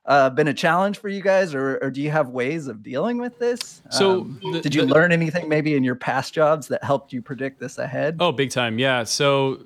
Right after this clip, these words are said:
Speaker 2: here's the nice thing. So on the O E M side of things, so being a O E M, being, uh, basically a bicycle brand, um, you know, you're making decisions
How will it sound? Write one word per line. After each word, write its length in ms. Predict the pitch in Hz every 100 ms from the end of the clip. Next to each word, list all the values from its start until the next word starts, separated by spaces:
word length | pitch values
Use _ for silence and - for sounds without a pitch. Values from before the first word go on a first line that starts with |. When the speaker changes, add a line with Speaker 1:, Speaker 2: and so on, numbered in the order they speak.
| - -
Speaker 2:
here's 240 | 117 196 202
the 60 |
nice 240 | 156 135 -
thing. 220 | 123 95
So 360 | - 131 123 120
on 140 | 127
the 140 | 127
O 160 | 143 170
E 80 | 151
M 120 | 135
side 220 | - 120
of 100 | 101
things, 300 | - 90 87
so 320 | - 107 104
being 360 | 101 120 120 120
a 520 | 107 104 101 98 95 -
O 120 | 117
E 60 | 117
M, 120 | 107
being, 420 | 104 104 101 95
uh, 420 | - 95 92 87 85 _ _ -
basically 280 | 107 -
a 40 | 104
bicycle 400 | 98 98 - 98
brand, 380 | 95 101 123 - _ _ _ -
um, 600 | 120 117 113 104 98 90 _ _ _ _ -
you 160 | 156
know, 60 | 139
you're 140 | 135 165
making 240 | 180 185
decisions 1040 | 143 - 143 131 131 123 117 107 - -